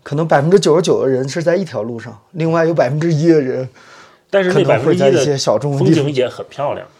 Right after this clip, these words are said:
Speaker 2: 也很值得去看。
Speaker 1: 可能更漂亮或者更震撼吧，
Speaker 2: 哦。
Speaker 1: 实际上是。
Speaker 2: 你看看，
Speaker 1: 对。
Speaker 2: 这就是我们为什么今天
Speaker 1: 冷门热门的关系，它可能永远都是这样。
Speaker 2: 嗯。<laughs> 对，这也是为什么我们今天把子超也请来啊，因为我感觉子超走的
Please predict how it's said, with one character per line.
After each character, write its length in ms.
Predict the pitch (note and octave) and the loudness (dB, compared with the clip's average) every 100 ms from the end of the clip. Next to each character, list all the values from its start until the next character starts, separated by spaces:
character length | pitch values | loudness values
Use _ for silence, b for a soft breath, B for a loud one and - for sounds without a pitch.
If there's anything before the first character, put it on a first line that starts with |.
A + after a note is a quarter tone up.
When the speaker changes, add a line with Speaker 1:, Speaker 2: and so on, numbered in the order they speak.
| _ | _
Speaker 2:
也 120 | A#2 | -10
很 200 | - G#2+ | -8 -10
值 120 | G#2 | -10
得 120 | G#2+ | -10
去 100 | G#2 | -10
看。 220 | A2+ - G2+ _ _ D3+ | -14 -20 -20 _ _ -16
Speaker 1:
可 140 | - C#3+ | -8 -2
能 180 | F3 | 0
更 200 | G#3 C#4 | 2 2
漂 200 | G#3 G#3+ | 2 2
亮 160 | F3 D#3 | 4 2
或 140 | G3+ | 2
者 100 | E3 C#3 | 2 2
更 200 | G#3+ E3 | 0 2
震 180 | F3 | 0
撼 240 | C#3 D3 C3+ | 0 -4 -4
吧， 140 | B2+ | -4
Speaker 2:
哦。 20 | |
Speaker 1:
实 160 | B2+ E3+ | -2 -2
际 140 | D3 D#3 | 0 0
上 200 | E3+ C#3+ | 0 0
是。 180 | D#3+ C3 B B B B | -2 -4 B B B B
Speaker 2:
你 80 | A2+ | -10
看 120 | A#2 | -8
看， 120 | B2 | -6
Speaker 1:
对。 100 | A#2+ | -2
Speaker 2:
这 20 | |
就 120 | D3 A#2 | 0 0
是 80 | |
我 100 | A#2 | -2
们 200 | G2 G#2+ A#2+ b b b b | -4 -6 -8 b b b b
为 100 | D3+ | -2
什 100 | C3 | -2
么 60 | |
今 120 | C3 D3 | -2 0
天 100 | C#3+ | 2
Speaker 1:
冷 100 | D3 | 4
门 140 | E3 | 4
热 120 | G3 | 4
门 200 | E3 E3 | 4 2
的 80 | F3 | 2
关 220 | F3 G3+ | 4 2
系， 160 | G3+ F#3 | 2 -2
它 220 | C3 F3 | 0 -2
可 200 | E3 - C3 | -2 -8 -10
能 80 | C#3+ | -6
永 120 | C#3 | 0
远 160 | F3 D3 | 2 4
都 140 | G3+ G#3 | 4 4
是 200 | A3 F3 | 2 0
这 200 | D#3 F#3 | 2 4
样。 100 | F3+ | 4
Speaker 2:
嗯。 560 | A3+ C3 - - - - - | 2 -2 -8 -18 -2 0 0
<laughs> 140 | - - | -6 -4
对， 160 | B2 | -2
这 80 | A#2+ | 0
也 80 | C3+ | 0
是 80 | C#3+ | 2
为 100 | D3+ | 2
什 100 | C3 | 2
么 80 | |
我 60 | C3+ | -2
们 80 | A2+ | -4
今 100 | C3 | -6
天 80 | C3+ | 0
把 120 | B2+ | 0
子 140 | B2+ | 0
超 160 | A2 D#3+ | 0 0
也 60 | |
请 200 | B2+ - | 0 -6
来 80 | G2 | -12
啊， 160 | G2 G2+ | -12 -8
因 80 | C3+ | -6
为 80 | |
我 60 | D3+ | -6
感 120 | B2+ | -6
觉 120 | A2 | -6
子 160 | C#3 A#2 | -8 -6
超 180 | C3 G3 | 0 2
走 140 | |
的 60 | D3+ | 2